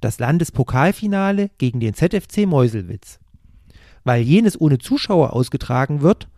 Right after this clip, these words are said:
sollte der F C C über ein würdiges Abschiedsspiel nachdenken.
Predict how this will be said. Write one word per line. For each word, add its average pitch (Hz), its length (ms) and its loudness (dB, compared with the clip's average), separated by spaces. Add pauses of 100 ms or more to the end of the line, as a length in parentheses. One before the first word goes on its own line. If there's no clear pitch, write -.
(300)
sollte 147 260 4
der 135 160 -2
F 131 120 -6
C 120 200 -6
C 196 400 -2
über 151 200 -2
ein 135 200 0
würdiges 220 400 2
Abschiedsspiel - 680 -6
nachdenken. 98 680 -8